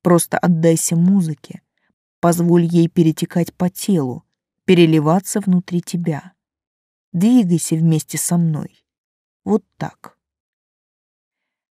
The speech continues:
Сказать честно, даже секс казался не столь откровенным, как этот танец. Медленный, чувственный, выжигающий изнутри, тлеющий раскалёнными углями внизу живота.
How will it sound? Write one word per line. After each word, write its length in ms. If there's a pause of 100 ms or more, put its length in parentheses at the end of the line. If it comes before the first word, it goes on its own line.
Сказать 380
честно, 480
даже 320
секс 380
казался 440
не 120
столь 300
откровенным, 680
как 240
этот 200 (100)
танец. 500 (600)
Медленный, 680 (260)
чувственный, 680
выжигающий 800
изнутри, 640 (500)
тлеющий 600
раскалёнными 840
углями 480
внизу 360
живота. 640